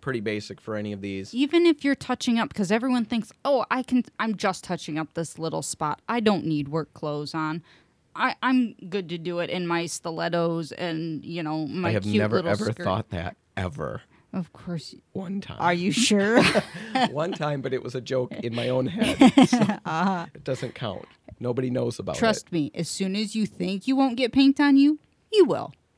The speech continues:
Speaker 1: Yeah.
Speaker 2: It'll happen.
Speaker 1: I've got, well, I don't have a rule. My wife has a rule. She'll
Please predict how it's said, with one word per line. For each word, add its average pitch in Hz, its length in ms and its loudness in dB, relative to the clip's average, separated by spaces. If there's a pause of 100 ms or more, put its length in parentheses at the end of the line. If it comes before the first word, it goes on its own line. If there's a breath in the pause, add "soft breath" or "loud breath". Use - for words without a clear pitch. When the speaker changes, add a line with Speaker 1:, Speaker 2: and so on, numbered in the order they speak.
(160)
Speaker 1:
Yeah. 214 140 -2
Speaker 2:
It'll 226 180 2
happen. 175 540 -8 (140)
Speaker 1:
I've 117 160 0
got, 104 320 -2
well, 104 200 0
I 107 160 -2
don't 101 160 -6
have 85 140 -10
a 90 40 -10
rule. 85 260 -6
My 92 160 -6
wife 101 260 -6
has 107 180 -2
a 104 60 -8
rule. 104 380 -6 (240)
She'll 113 400 -4